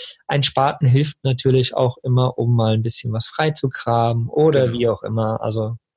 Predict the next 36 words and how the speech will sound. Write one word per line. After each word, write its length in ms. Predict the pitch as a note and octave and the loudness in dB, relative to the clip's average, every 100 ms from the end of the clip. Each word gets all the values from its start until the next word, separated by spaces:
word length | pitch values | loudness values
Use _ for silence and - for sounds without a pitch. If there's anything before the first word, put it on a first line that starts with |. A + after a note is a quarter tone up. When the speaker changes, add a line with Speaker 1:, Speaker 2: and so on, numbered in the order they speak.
| _ _ _ C#3 | _ _ _ 0
Speaker 1:
den, 180 | C#3 G3 | 2 4
Speaker 2:
Und 80 | |
Speaker 1:
den 140 | A3+ E3 | 4 4
dabei 260 | C#3 C#3+ | 4 2
zu 160 | C#3+ C3+ | 2 2
haben, 200 | C3 A#2+ | 2 2
ist 140 | A#2 | 0
immer 160 | A#2+ A2+ | 0 0
gut. 280 | G#2+ A2 - _ _ - - - - _ _ _ _ | -2 -6 -10 _ _ -20 -20 -20 -20 _ _ _ _
Speaker 2:
aus 200 | C3+ D#3+ | 0 2
Ästhetikgründen. 1160 | E3 E3 - A#3 A#3 - - G#2+ G2 F#2 D#2 - _ _ - _ - _ - - - | 0 0 2 2 2 -2 0 0 0 -2 -10 -12 _ _ -20 _ -20 _ -20 -20 -2
Ihr 180 | B2 C3 | 0 2
Speaker 1:
Wieso? 60 | |
Speaker 2:
wisst, 480 | F3 A3+ - - B2+ | 2 0 -4 -8 -2
Van-Tür 600 | C#3 E3 F#3 - F3 B2+ | 2 2 0 0 2 2
auf, 500 | D#3 F#3 B3 - - _ _ _ _ _ _ _ _ | 2 2 0 -6 -16 _ _ _ _ _ _ _ _
wenn 160 | C#3+ D3+ | -2 2
da 120 | D3 | 2
ein 220 | D3 D3+ | 2 0
Spaten 720 | D3+ - D3 G3 G3+ F#3+ F#3 F3+ | 0 0 0 0 -2 -2 -2 -4
oder 220 | - D3+ | -2 0
eine 200 | D3 C#3+ | 2 0
Axt 300 | F#3+ A3 - | 0 -4 -4
an 100 | F#3 | -2
der 140 | F#3 F#3 | -2 0
Tür 200 | F#3+ F#3+ | 0 2
hängt, 280 | F#3 F3+ D#3 | 0 0 -2
macht 260 | D#3+ - | -2 -2
ein 40 | E3 | -2
schönes 280 | F3 E3 D3+ | 0 0 0
Instagram-Foto, 960 | G3 G3 F3 E3 D#3+ F3 E3 E3 D#3 | 0 0 2 0 0 0 0 2 2
das 380 | D3+ D3 C#3 C#3+ | 0 0 -2 0
gibt 240 | C#3+ C#3 D3 | -4 -2 2
hundertprozentig 680 | C#3+ C3 B2+ - B2 A#2 A2+ | 2 2 -2 0 0 0 -2
tausend 320 | A2 G#2+ F#2+ | -2 0 0
Likes. 380 | E2+ E2 - | 0 -2 -6